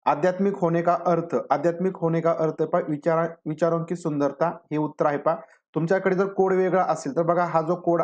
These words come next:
आहे तो पहा ए कोड आहे. तुम-, तुम्ही जर तुमचा दुसरा कोड असेल तर त्याप्रमाणे फक्त उत्तरे पहा चेक करा, नंबर पाहू नका. "अध्यात्म शब्द में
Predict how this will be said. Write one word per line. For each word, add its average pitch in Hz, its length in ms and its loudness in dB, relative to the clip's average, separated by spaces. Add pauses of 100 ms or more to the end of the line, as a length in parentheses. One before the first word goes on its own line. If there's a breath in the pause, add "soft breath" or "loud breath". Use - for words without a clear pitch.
आहे 156 100 0
तो 160 120 -12
पहा 170 100 0 (100)
ए 170 120 2
कोड 165 240 0
आहे. 147 200 -2 (100)
तुम-, - 520 -8 (120)
तुम्ही 165 240 0 (120)
जर 175 100 0
तुमचा 170 280 0
दुसरा 165 280 -2
कोड 170 200 0
असेल 170 380 -2
तर 175 40 2
त्याप्रमाणे 156 520 -2
फक्त 170 220 -2 (120)
उत्तरे 185 320 0
पहा 190 140 2
चेक 156 240 -2
करा, 123 120 2
नंबर 151 280 0
पाहू 160 200 0
नका. 156 280 0 (380 loud breath)
"अध्यात्म 175 460 2
शब्द 170 300 0
में 175 200 0